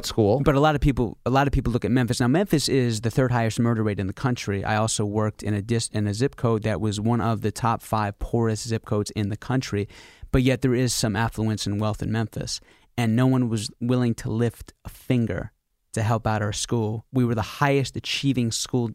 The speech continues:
Speaker 1: uh, in the achievement school district. So there's only five schools, but all four of those remained intact, and we got shut down.
Speaker 2: Even though you were the highest rated school in terms of achievement.
Speaker 1: Right, because remember, schools have to make a profit.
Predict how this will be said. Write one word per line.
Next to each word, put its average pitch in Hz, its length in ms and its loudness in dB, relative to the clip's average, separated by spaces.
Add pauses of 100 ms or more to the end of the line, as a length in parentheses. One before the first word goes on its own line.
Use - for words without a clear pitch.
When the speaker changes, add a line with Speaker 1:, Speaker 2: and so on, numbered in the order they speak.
(140)
Speaker 1:
uh, 110 300 -2 (160)
in 139 220 4
the 117 120 2
achievement 117 460 0
school 110 240 -4
district. 117 540 -2
So 113 220 -2 (260)
there's 143 160 6
only 175 160 6
five 135 260 2
schools, 147 260 0
but - 240 -2
all 151 200 4 (260)
four 156 200 4
of 127 100 -2
those 156 320 4
remained 135 380 4
intact, 175 520 0 (520)
and 127 200 4
we 151 120 6
got 139 220 2
shut 117 260 -2
down. 156 360 -2 (180)
Speaker 2:
Even 170 200 4
though 165 60 8
you 147 140 8
were 139 100 6
the 127 60 6
highest 135 640 4 (100)
rated 131 380 4
school 131 280 4
in 117 60 0
terms 120 180 0
of 104 80 -2
achievement. 104 420 0
Speaker 1:
Right, 294 220 0
because 156 420 4
remember, 196 240 4
schools 190 440 2
have 170 160 2
to 143 100 0
make 131 160 2
a 110 60 -2
profit. - 600 -2